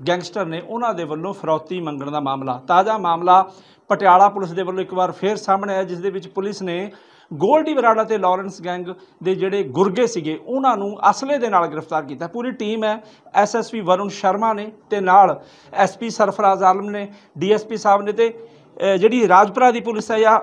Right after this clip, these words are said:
ਸ਼ਮਿੰਦਰ ਸਿੰਘ ਨੇ ਸੀ ਆਈ ਏ ਦੇ ਇੰਚਾਰਜ, ਉਹਨਾਂ ਦੀ ਟੀਮ ਨੇ ਇਸ ਪੂਰੇ ਜਿਹੜੀ ਘਟਨਾ ਦੇ, ਅ, ਅੰਜਾਮ ਦੇਣ ਵਾਲੇ ਲੋਕ ਸੀ ਉਹਨਾਂ ਨੂੰ ਗ੍ਰਿਫਤਾਰ ਕੀਤਾ। ਸ਼ਰਮਾ ਜੀ ਨਾਲ ਗੱਲ ਕਰ ਲੈਂਦੇ ਹਾਂ।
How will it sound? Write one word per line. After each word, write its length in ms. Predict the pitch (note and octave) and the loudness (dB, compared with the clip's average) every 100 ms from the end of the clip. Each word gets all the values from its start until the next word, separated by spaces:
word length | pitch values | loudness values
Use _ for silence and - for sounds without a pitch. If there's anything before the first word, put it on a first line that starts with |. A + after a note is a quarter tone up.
| - | -2
ਸ਼ਮਿੰਦਰ 460 | - G#3+ A3+ A3+ A#3+ | -8 -4 -2 -2 -2
ਸਿੰਘ 200 | A#3+ A#3+ | -4 -6
ਨੇ 100 | A#3 | -8
ਸੀ 200 | A3 G#3+ | -4 -2
ਆਈ 160 | G3 | -2
ਏ 60 | G3 | 0
ਦੇ 100 | G3 | -2
ਇੰਚਾਰਜ, 380 | F#3+ G3 G3+ G#3 | -2 -2 -4 -4
ਉਹਨਾਂ 280 | B3+ C#4 | -4 -2
ਦੀ 80 | B3+ | -2
ਟੀਮ 300 | - G#3+ G3+ | -4 -8 -8
ਨੇ 100 | A3 | -10
ਇਸ 320 | A#3 A#3 A#3 | -6 -4 -6
ਪੂਰੇ 440 | - G#3 G3+ A3 A#3 - - _ D#3 | -8 -6 0 0 0 -12 -20 _ -2
ਜਿਹੜੀ 280 | A3 A3+ - | -2 0 -2
ਘਟਨਾ 280 | F#3+ F#3+ G#3 | -2 -2 -6
ਦੇ, 320 | G#3+ A3 - - - - | -2 -2 -4 -10 -20 -10
ਅ, 340 | F3 F3 E3+ - - | -4 -4 -4 -8 -6
ਅੰਜਾਮ 400 | F#3 F3+ A3 A#3+ | 0 6 6 6
ਦੇਣ 200 | A#3 G#3+ | 0 2
ਵਾਲੇ 200 | G3+ G3+ | 2 2
ਲੋਕ 220 | F#3 F3+ | -2 -4
ਸੀ 140 | - B3+ | -6 -6
ਉਹਨਾਂ 220 | C#4 C4+ | -2 -2
ਨੂੰ 120 | G#3 | -2
ਗ੍ਰਿਫਤਾਰ 380 | F#3 - F3+ E3 | -4 -2 -4 -4
ਕੀਤਾ। 280 | F3+ G#3+ A#3 | -8 -6 -4
ਸ਼ਰਮਾ 340 | B3 A#3 A#3 | -4 -2 -2
ਜੀ 80 | G#3 | -2
ਨਾਲ 160 | F3 | -2
ਗੱਲ 180 | E3 E3+ | -2 -4
ਕਰ 180 | E3 D3+ | -2 -4
ਲੈਂਦੇ 220 | D3+ C#3+ | -4 -6
ਹਾਂ। 100 | B2+ | -10